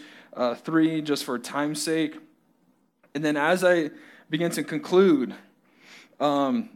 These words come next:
I'm reading from, uh, page fifty-seven of the notes.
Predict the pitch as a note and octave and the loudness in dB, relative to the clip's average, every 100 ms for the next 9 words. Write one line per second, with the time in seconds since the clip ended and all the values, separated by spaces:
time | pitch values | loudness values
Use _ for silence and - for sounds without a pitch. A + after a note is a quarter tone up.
0 | _ - D3 D#3 E3 E3 D#3+ D#3+ D3 C#3 | _ -4 0 4 4 4 -2 -2 -2 0
1 | C3 C3 - B2+ B2 D#3 C#3+ C#3+ - D#3 | -2 -4 -4 -4 -4 -4 -4 -4 -6 -6
2 | C#3+ B2 - F3 F3+ D3+ C3 B2+ E3 E3 | -6 -6 -2 0 0 -2 0 0 4 4
3 | B2 - - | 2 -6 -12